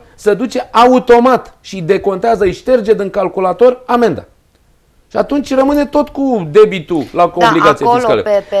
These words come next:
Speaker 1: Dar este
Speaker 2: factura aia
Speaker 1: hotărâre
Speaker 2: apare,
Speaker 1: Apare
Speaker 2: uh, chestia asta,
Speaker 1: automat.
Speaker 2: adică
Speaker 1: Deci când îi
Speaker 2: să
Speaker 1: dă
Speaker 2: nu zică
Speaker 1: chitanță,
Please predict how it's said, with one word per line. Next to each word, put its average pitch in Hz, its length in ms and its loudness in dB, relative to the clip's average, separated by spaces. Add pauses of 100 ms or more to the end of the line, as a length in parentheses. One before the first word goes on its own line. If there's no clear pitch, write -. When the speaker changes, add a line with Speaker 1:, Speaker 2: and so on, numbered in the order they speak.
Speaker 1:
Dar 139 140 4
este 156 220 2
Speaker 2:
factura 156 420 2
aia 226 180 4
Speaker 1:
hotărâre 208 260 4
Speaker 2:
apare, 190 640 -2 (500)
Speaker 1:
Apare 107 420 -2
Speaker 2:
uh, 151 40 0
chestia 143 180 -2
asta, 113 180 0
Speaker 1:
automat. 214 220 0
Speaker 2:
adică 226 340 -4
Speaker 1:
Deci 139 160 -2
când 151 140 -4
îi 135 60 0
Speaker 2:
să 254 60 0
Speaker 1:
dă 254 60 4
Speaker 2:
nu - 60 0
zică 226 180 0
Speaker 1:
chitanță, 311 180 4